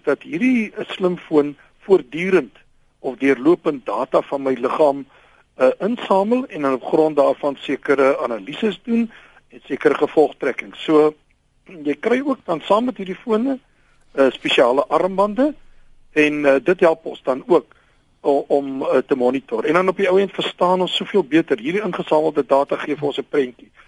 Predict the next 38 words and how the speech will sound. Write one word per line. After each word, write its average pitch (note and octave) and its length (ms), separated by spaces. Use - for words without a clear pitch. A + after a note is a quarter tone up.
En D3+ 80
as E3+ 120
ek G3+ 100
dan G#3+ 140
na G#3 80
my G3 180
dokter - 360
toe A3+ 120
gaan, A#3 260
my, D3+ 100
eh, C3+ 200
mediese E3 380
praktisyn, A3 720
dan E3 240
het - 220
ek - 220
al F#3 180
hierdie, D#3 360
eh, C#3+ 160
diagnostiese C#3+ 720
inligting D3 460
oor C3+ 120
'n C3 140
tyd C3+ 260
by A#2+ 140
my. F#2+ 240
En C#3 60
'n C#3 40
goeie C#4+ 220
voorbeeld F#3+ 520
is C#3+ 220
dat, D3+ 140
eh, D3+ 320
die E3 400
E G#3+ 180
K F#3+ 380
E C#3+ 160
K - 60